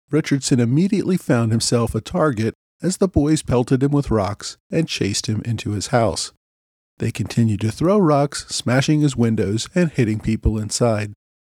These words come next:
The size of the mob increased as men joined the mob, threatening to kill Richardson. Now, Richardson showed his face several times, threatening the growing mob, but that only seemed to enrage the mob even more.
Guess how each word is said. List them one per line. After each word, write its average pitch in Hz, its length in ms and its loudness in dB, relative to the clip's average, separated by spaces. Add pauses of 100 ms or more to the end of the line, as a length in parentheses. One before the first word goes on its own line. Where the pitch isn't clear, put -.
(300)
The 117 60 -4
size 120 360 2
of 110 60 0
the 110 80 0
mob 110 320 -2
increased 185 640 -2
as 127 220 0
men 110 260 -2
joined 175 380 2
the 165 40 4
mob, 110 380 2 (300)
threatening 117 540 -2
to 113 100 -2
kill 107 340 -2
Richardson. - 640 -4 (800)
Now, 165 80 0
Richardson 226 520 0
showed 160 320 2
his 180 120 0
face 110 320 -2
several 135 380 0
times, 107 580 -4
threatening 123 560 0
the 123 80 2
growing 110 400 -2
mob, 110 320 0 (500)
but - 180 -12
that 147 220 2
only 156 220 4
seemed 120 360 0
to 127 140 4
enrage 165 440 0
the 120 100 -2
mob 113 380 -4
even 113 280 -4
more. 117 360 2